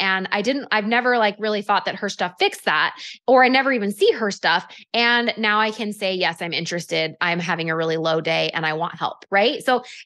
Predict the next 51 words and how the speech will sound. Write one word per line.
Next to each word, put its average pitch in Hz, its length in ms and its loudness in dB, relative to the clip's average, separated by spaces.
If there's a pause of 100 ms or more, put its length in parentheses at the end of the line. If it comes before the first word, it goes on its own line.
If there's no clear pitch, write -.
(160)
it's 339 200 2
just, 427 240 4
in 294 100 2
my 262 160 4
opinion, 240 560 0 (240)
the 233 80 4 (100)
perfect - 800 -2
cold 190 280 -4
message. 262 520 -2 (300)
And 254 160 0
I'm 254 160 2
such - 540 0
a 240 60 4
believer 202 420 0
in 165 140 -6
cold 175 220 -4
messaging. 165 520 -6
I 226 100 0
know 302 200 2
that 302 200 2
some 247 160 2
people 220 240 -2
are 190 80 2
like, 175 180 0
"Don't 285 280 -4
cold 277 240 -2
message," 240 580 0
and 180 160 -2 (240)
that, 277 260 0
I'm 311 180 0
just 339 180 0
never, 294 420 4
ever 214 300 2
gonna 226 240 0
give 226 180 -2
you 240 140 -4
permission 285 720 -2
to 285 160 0
not 233 320 2
send 220 220 0
cold 220 200 -4
messages 233 440 -2
if 214 180 -2
you 233 100 2
wanna 226 260 4
have 220 160 0
a 202 80 -4
successful 208 460 -4
network 196 260 0
marketing 403 300 2
business. 180 300 -2